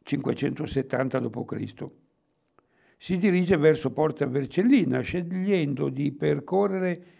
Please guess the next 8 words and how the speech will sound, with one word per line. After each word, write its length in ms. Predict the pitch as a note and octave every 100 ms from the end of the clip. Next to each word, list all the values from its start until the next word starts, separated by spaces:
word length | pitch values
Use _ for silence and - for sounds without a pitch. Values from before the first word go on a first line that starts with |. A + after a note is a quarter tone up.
| _
via 280 | - C3 D3
Meravigli, 760 | D#3+ C#3+ C3 A#2 A2 G#2+ - - _ _ _ -
e 200 | C3+ -
qui, 580 | E3+ F#3+ A#3+ B3 - _ _
ancora 640 | C3 A2 - D3+ D3+ C#3 C3+
ai 100 | C#3+
nostri 420 | C3+ C#3 - B2
giorni, 560 | A#2+ B2+ B2+ D#3+ G3